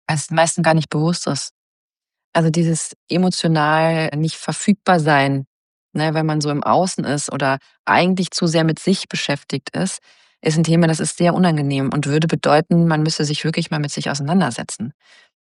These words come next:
Bindungsthemen angucken, Glaubenssätze angucken, aber auch die,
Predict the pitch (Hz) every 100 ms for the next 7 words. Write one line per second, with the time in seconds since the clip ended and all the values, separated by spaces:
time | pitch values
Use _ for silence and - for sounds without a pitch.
0 | _ - 160 165 160 - 156 156 139 147
1 | - 143 156 143 151 - - 151 151 156
2 | - 147 - - 143 143 - - 139 143
3 | - - _ _ - 147 147 - 147 160
4 | - - - 156 151 147 147 -